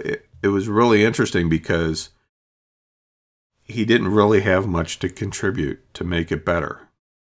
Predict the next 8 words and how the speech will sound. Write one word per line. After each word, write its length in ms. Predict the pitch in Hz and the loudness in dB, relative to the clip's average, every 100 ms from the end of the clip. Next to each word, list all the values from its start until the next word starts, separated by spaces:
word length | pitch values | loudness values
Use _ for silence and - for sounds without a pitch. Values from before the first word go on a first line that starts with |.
| _ _ _ _ - | _ _ _ _ -12
um, 340 | 98 87 85 | -6 -4 0
which 160 | 87 90 | 0 0
I 80 | 92 | 0
found 480 | 107 92 90 85 | 0 0 -2 -4
extremely 460 | 87 - 120 101 85 | -8 -4 -2 -2 -2
curious. 580 | - 82 76 - - - - | -2 -2 -2 -4 -10 -12 -6
And 180 | 95 | -4
so 480 | 82 104 92 90 85 | -2 0 0 0 -4